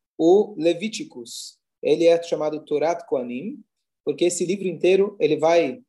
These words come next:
grande parte dele, descrever pra gente o serviço que os Kohanim, eles tinham no Beit HaMikdash, no Mishkan, que a gente vem descrevendo a construção do Mishkan no final do Humash passado. Quando a gente chega nesse assunto,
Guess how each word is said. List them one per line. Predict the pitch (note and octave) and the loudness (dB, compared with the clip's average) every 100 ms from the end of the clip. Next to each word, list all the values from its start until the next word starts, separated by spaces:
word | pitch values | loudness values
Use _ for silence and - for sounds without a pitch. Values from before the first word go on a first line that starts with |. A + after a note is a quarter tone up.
| _ _ | _ _
grande | F3+ A#3 G#3 | 2 2 2
parte | F3+ E3+ E3+ D#3 | -2 -2 -2 -2
dele, | D#3 F3+ | 0 0
descrever | F3 D#3 - D#3 D3 G#3+ G#3+ | -2 -12 -6 -6 2 2 2
pra | D3+ | 0
gente | C#3+ D3 C#3 A3 C4+ - _ _ - | 0 -2 -4 -10 -10 -16 _ _ -6
o | G3+ | -2
serviço | G3 F3+ E3 G#3+ G#3+ A3 | 2 2 2 -4 -2 -4
que | G#3+ F3+ G3 - | -2 -4 -4 -4
os | E3 F3+ F3+ | -2 0 -2
Kohanim, | - D3+ C#3+ E3 | -2 -2 0 -4
eles | D#3 C3 | -6 -8
tinham | - F#3+ F#3+ F3 F3 | -8 -6 -2 -2 -2
no | C#3+ | -2
Beit | C3 B2+ | -2 -2
HaMikdash, | A#2 A#2 D#3 E3 D#3+ D#3 - | -6 -2 2 2 2 -2 -10
no | B2 | -12
Mishkan, | A2+ - F3 E3+ D#3+ - _ _ _ | -10 0 0 0 -4 -14 _ _ _
que | D#3 | 2
a | |
gente | F3 F3+ D3 | 2 -6 -4
vem | F3 G3 | -2 -2
descrevendo | - - D#3+ F3+ F3+ C3+ B2+ | -6 -4 0 0 0 -6 -8
a | C3 | -8
construção | E3 D#3 - D3 A3 | -6 -6 -8 0 2
do | G#3+ | 2
Mishkan | F#3+ F3+ F3 F3 | -4 -4 -2 -2
no | - | -4
final | - D#3 D3 D3+ - _ _ C#3 | -8 -2 0 0 -2 _ _ -2
do | |
Humash | C#3 C3+ C3 C3 | -2 -2 -4 -4
passado. | C3 - A#2 G2+ - _ _ _ _ _ _ _ | -8 -6 -4 -6 -8 _ _ _ _ _ _ _
Quando | B3 C#4+ | 2 2
a | A3+ | 2
gente | A#3+ A#3 | 0 2
chega | G#3+ G#3+ | 2 2
nesse | F#3 E3 E3 | -2 -2 -4
assunto, | - C#3+ C3+ C3 G3+ | -4 -6 -8 -6 -8